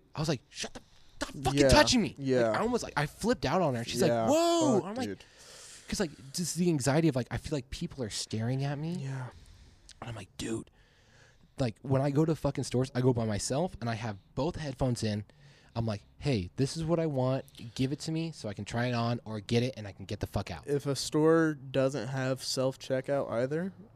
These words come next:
Speaker 2: there's
Speaker 1: Oh.
Speaker 2: no way I'm going over.
Speaker 1: Ex-, yeah.
Speaker 2: There's no way I'm going.
Speaker 1: And if I
Speaker 2: I
Speaker 1: do
Speaker 2: <laughs> need self-checkout,
Speaker 1: I, I
Speaker 2: dude.
Speaker 1: f-, and if they don't have self-checkout, both headphones are in full blast.
Speaker 2: <laughs>
Speaker 1: And I'm like, "Huh,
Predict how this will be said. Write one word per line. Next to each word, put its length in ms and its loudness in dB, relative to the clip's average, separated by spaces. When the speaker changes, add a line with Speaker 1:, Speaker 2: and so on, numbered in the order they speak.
Speaker 2:
there's 220 2
Speaker 1:
Oh. 160 10
Speaker 2:
no 140 2
way 180 0
I'm 140 -6
going 340 -8
over. 200 -14
Speaker 1:
Ex-, 220 0
yeah. 240 2
Speaker 2:
There's 260 -4
no 180 -2
way 160 -2
I'm 140 -8
going. 300 -10
Speaker 1:
And 120 4
if 60 4
I 120 6
Speaker 2:
I 80 6
Speaker 1:
do 180 6
Speaker 2:
<laughs> 220 4
need 300 8
self-checkout, 840 -4
Speaker 1:
I, 200 8
I 100 8
Speaker 2:
dude. 120 -2
Speaker 1:
f-, 80 -10
and 140 2
if 160 0
they 100 4
don't 180 4
have 100 2
self-checkout, 520 0
both 280 8
headphones 380 0
are 100 0
in 160 -4
full 220 6
blast. 760 -4
Speaker 2:
<laughs> 540 -10
Speaker 1:
And 80 4
I'm 100 4
like, 200 4
"Huh, 140 -4